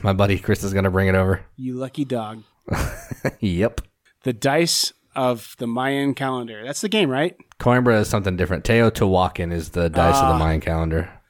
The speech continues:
Speaker 2: So, so the Mayan, so that's the Mayan calendar game. The Coimbra, though, has, like, definitely, like, one of the, I just saw people playing it. I couldn't get in the demo line at Origins. It, one of the cooler things I thought about it was it has, like, a dice holder. Like, so you roll these dice and then you put 'em in a little base to, like, move 'em around the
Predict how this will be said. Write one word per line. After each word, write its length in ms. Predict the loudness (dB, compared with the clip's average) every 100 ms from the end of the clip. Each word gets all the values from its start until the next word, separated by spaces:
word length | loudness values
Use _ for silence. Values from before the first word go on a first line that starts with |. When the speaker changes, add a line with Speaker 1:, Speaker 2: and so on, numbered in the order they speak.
| _ _
Speaker 2:
So, 340 | -2 2 2 -2
so 220 | -2 0
the 120 | 2
Mayan, 460 | 4 4 2 0 -12
so 220 | -2 2
that's 220 | 2 0 -2
the 60 |
Mayan 180 | -2 -2
calendar 280 | -2 -2 -2
game. 220 | -2 -4
The 100 | -6
Coimbra, 480 | -2 0 2 2 2
though, 140 | 2
has, 260 | 2 0 0
like, 200 | -2 0
definitely, 440 | -2 0 2 2 0
like, 260 | -6 -6
one 180 | -2 0
of 60 | 0
the, 160 | -4
I 120 | -4 -2
just 120 | 0
saw 120 | 0
people 180 | 0 -2
playing 220 | -2 -2
it. 100 | -2
I 80 | -2
couldn't 220 | -2 -2
get 120 | -2
in 60 | -6
the 80 | -6
demo 260 | -8 -4
line 200 | -2 -2
at 80 | -2
Origins. 440 | -2 0 0 0 -6 -20 -20 -10
It, 300 | -6 -6 -6
one 140 | -2 0
of 40 |
the 60 | 0
cooler 260 | 2 2
things 240 | 4 2 2
I 60 |
thought 220 | 2 2 2
about 240 | 2 2
it 100 | 2
was 260 | 0 0 -8 -20 -16
it 80 | -4
has, 180 | -2 -2
like, 80 | -4
a 80 | -6
dice 360 | -4 -4 -4
holder. 440 | -4 -6 -6 -10 _ -20 -10 -6
Like, 100 | 2
so 80 |
you 100 | 2
roll 200 | 6 6
these 180 | 4 2
dice 260 | 2 0 0
and 80 | 0
then 40 |
you 80 | 2
put 80 | 2
'em 100 | 2
in 80 |
a 40 | 2
little 100 | 0
base 360 | 0 -2 -2 -4
to, 100 | -4
like, 100 | -2
move 140 | -2
'em 80 | -2
around 200 | -6 -8
the 120 | -10